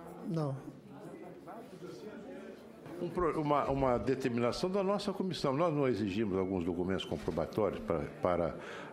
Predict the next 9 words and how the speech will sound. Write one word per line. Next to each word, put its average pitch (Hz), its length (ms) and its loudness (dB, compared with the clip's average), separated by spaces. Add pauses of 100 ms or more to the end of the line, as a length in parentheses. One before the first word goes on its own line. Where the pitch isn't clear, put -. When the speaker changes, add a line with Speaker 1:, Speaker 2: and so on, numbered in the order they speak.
Speaker 2:
a 76 440 0
renovação 82 540 0
das 71 120 -2
concessões, 135 600 -2 (180)
que 277 100 0
se 269 140 -4
exija 185 340 0
mais 98 240 0
um. 123 140 -2